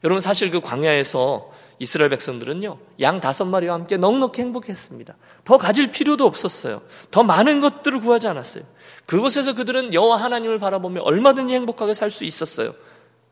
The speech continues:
여러분, 우리가 유목민이 돼보십시오. 그거면 돼요. 그러던 어느 날 가나안에 들어와 보니 갑자기 바뀌었습니다. 번쩍번쩍한 집들도 번듯하죠. 자기들은 맨날 똑같은 거 먹었잖아요. 만나,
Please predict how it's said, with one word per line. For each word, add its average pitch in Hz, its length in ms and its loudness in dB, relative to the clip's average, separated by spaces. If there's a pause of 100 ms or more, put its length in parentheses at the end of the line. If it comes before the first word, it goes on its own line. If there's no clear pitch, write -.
여러분, 180 360 -2 (140)
우리가 240 260 0
유목민이 226 500 0
돼보십시오. 180 600 -8 (140)
그거면 294 400 -4
돼요. 123 360 -4 (600)
그러던 143 320 4
어느 131 220 4
날 123 100 2
가나안에 113 400 -2
들어와 110 320 -4
보니 98 260 -12
갑자기 - 520 -8
바뀌었습니다. - 680 -16 (460)
번쩍번쩍한 170 960 -4
집들도 170 440 -4
번듯하죠. 147 640 -6 (560)
자기들은 180 420 0
맨날 262 460 0
똑같은 247 400 -4
거 208 80 -6
먹었잖아요. 113 520 -10
만나, 107 540 -10